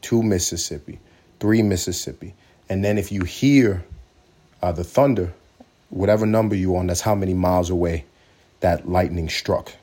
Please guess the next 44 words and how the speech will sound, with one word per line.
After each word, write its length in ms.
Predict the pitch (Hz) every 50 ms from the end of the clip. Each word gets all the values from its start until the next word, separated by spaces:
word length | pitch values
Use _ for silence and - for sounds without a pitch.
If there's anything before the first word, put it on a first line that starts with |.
| _ _ _ _ _ _ _ _ _ _ _ _ _ _ -
Don't 220 | 135 160 156 196
know 140 | 196 175 170
if 100 | 170 -
that's 200 | 160 156 151 -
fucking 320 | - 147 139 - - 104
true. 280 | - - 135 117 85 - - _ _ _ _ _ _ _ _ -
Don't 160 | 127 127 135
know 80 | 139 123
if 100 | 117 -
that's 160 | 117 107 -
fucking 260 | - 117 - - 98
true, 140 | - 104 90
but 100 | 82 87
if 100 | - -
it 80 | 98
is, 320 | 113 131 131 127 - - - - - - - - - _ _ _ -
um, 380 | 85 85 85 85 82 80 80 76 - - - -
we 120 | 101 107 123
having 200 | 135 139 127 104
a 40 |
pretty 220 | - - 151 135 113
close 280 | - - 123 107 -
thunderstorm 420 | - 123 117 98 87 - 101 82 76
to 100 | - -
where 140 | 95 101 104
I 60 | 98
fucking 280 | 95 - 95 - - 80
live. 680 | - - - - - - - - - 190 - - - - - -
<laughs> 400 | _ - - - - - - -
And 120 | 107 110
that 140 | 135 196 190
might 180 | 190 185 185 165
be 100 | 175 170
a 40 |
motherfucking 420 | 160 156 151 143 135 139 135 139 127
problem 240 | 143 139 131 113 113
'cause 120 | 120 120
I 40 | 127
get 140 | 123 120 -
some 100 | 110 107
trees 240 | - 139 127 110
in 40 | 107
the 60 | 104
back. 280 | 101 101 95 - -